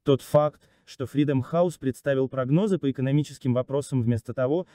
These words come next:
чтобы прокомментировать ситуацию с протестующими, которые каждый день получали ранения и давились полицейскими дубинками в Ереване, ясно показал, насколько двойными стандартами оперирует институт.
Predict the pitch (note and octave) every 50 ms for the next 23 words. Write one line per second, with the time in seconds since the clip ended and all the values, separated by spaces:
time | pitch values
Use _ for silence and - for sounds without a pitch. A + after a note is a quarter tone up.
0 | - _ - - C#3+ B2+ C3+ A#2+ C#3 C#3 - D3 C#3+ C#3 C#3 - - G3+ G3 F3
1 | E3 - - D#3+ - - D#3 D#3 E3+ - - - C3+ B2 - - A#2 G#2+ B2 A2+
2 | - - C#3+ C#3 C3+ - - - B2+ B2+ A#2+ - - C3 B2 - C#3 C3 B2 A2+
3 | - C3 B2 A#2 A2+ A#2+ A2+ A#2+ D#3+ F#3+ F3+ D3 - B2+ B2 A#2 - C3+ B2 B2
4 | A2+ A#2 A#2+ C3+ D3+ F3 F3+ E3 D3+ C#3 A#2+ B2+ B2 B2 C#3+ D#3 D#3 C3+ - -
5 | A#2+ A#2+ A#2 - - C#3+ C3+ - - B2+ B2 A#2+ A#2+ A2 A2 B2 B2 A#2+ - B2
6 | B2 A#2 G#2+ A2+ A#2 A2+ G#2+ A2+ A#2 A#2 A2+ A2 A2 G2+ _ _ _ _ _ -
7 | A2 C3 B2+ - - B2 G#2+ A#2+ - A#2+ A#2 A2+ B2 B2+ B2+ B2+ A#2+ _ - B2
8 | B2+ A#2 - - - B2 A2+ B2 A2+ A2 A2+ A2+ A2+ A#2 A#2 A2+ G#2+ - - A2+
9 | A2+ A2+ A#2+ C#3+ D#3 - - B2+ B2 A#2+ A2 G#2 A#2+ A2+ A#2+ A#2+ A#2 A#2 A2 -
10 | A#2 A2+ - - - G#2+ - G#2 G2 - _ _